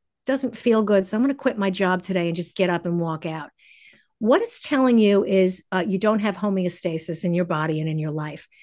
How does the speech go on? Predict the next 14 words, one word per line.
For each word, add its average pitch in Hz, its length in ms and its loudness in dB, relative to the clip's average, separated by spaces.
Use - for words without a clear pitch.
So - 140 -6
start 247 360 0
to 262 80 -6
pay 240 200 -2
attention 180 600 -2
to 165 180 -4
it. 170 80 -8
Start 196 240 -2
to 226 80 -8
pay 220 160 0
attention 202 440 -4
to 190 100 -4
the 185 120 2
things. 175 400 0